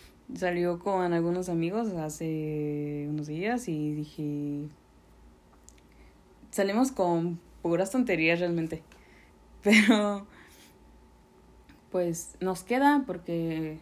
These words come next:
no soy rica apenas y, y quiero un, <laughs> un skateboard, por eso estoy aquí. <laughs> Ya cuando sea, cuando sea rica. No,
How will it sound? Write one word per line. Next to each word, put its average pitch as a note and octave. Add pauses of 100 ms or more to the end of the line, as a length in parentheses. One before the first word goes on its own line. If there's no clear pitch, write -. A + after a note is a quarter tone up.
(240)
no F3
soy F#3+
rica G#3
apenas F3+
y, D#3+ (1600)
y D#3+ (100)
quiero E3+
un, F3 (720)
<laughs> -
un G#3+
skateboard, A#3+
por F#3
eso G3+
estoy G#3
aquí. B3 (260)
<laughs> -
Ya F#3
cuando A3
sea, G#3 (400)
cuando A3+
sea A3
rica. - (800)
No, G3